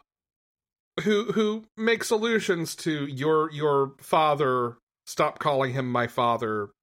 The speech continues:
I wasn't raised by him. I'm imagining that's the, the Monkey King.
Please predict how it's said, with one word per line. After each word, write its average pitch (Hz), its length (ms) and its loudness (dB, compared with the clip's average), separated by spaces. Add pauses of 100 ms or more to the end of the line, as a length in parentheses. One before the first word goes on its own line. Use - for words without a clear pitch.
(160)
I 131 100 0
wasn't 120 280 -2
raised 110 340 -6
by 110 160 -2
him. 117 140 -4
I'm 170 120 -2
imagining 147 520 -2
that's 107 300 -8
the, 110 240 -6
the 107 200 -4
Monkey 110 320 -10
King. 98 420 -10